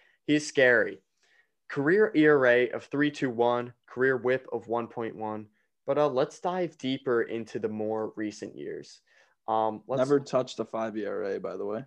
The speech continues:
Speaker 1: Never. Never, ever, ever.
Speaker 2: That's, which is insane.
Speaker 1: Yeah, freaky. Um, his numbers from, let's just look over the past five years just to average it out. So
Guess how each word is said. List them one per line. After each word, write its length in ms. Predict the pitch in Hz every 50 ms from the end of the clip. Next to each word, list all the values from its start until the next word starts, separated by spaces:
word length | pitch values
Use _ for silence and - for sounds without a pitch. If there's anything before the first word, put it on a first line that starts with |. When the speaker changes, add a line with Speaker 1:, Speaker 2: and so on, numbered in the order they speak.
| _ _ _ -
Speaker 1:
Never. 480 | 101 104 104 107 104 - - - - _ _ _ _ _ _
Never, 400 | - 107 113 107 117 131 131 - -
ever, 360 | 117 117 107 117 113 113 - -
ever. 180 | 110 110 104 - -
Speaker 2:
That's, 100 | 110 -
which 200 | 107 123 123 -
is 60 | 120 - - - - -
insane. 240 | 113 110 104 101 117 139 _ _ _ _ -
Speaker 1:
Yeah, 200 | 123 107 92 95 -
freaky. 500 | - - 135 143 139 - 107 107 - _ _ _ _ _ _ -
Um, 300 | 123 127 127 123 120 - - _ _ -
his 240 | 135 135 151 -
numbers 480 | 180 180 180 180 180 220 220 220 214 -
from, 560 | - - - 143 131 131 127 127 127 123 - _ _ _ _ _ _ -
let's 160 | 139 147 -
just 200 | - - - -
look 160 | 233 220 226
over 200 | 208 185 175 160
the 80 | 127 -
past 280 | - 139 120 120 - -
five 280 | 120 117 113 107 110
years 340 | 107 107 104 104 104 - -
just 200 | - - 110 -
to 160 | - - -
average 400 | 107 107 107 101 110 104 - -
it 80 | 107 104
out. 340 | 101 101 101 104 110 110 _ _ _ _ _ _ _ _ _ _ _ _ _ _ _
So 380 | - - 135 123 120 113 -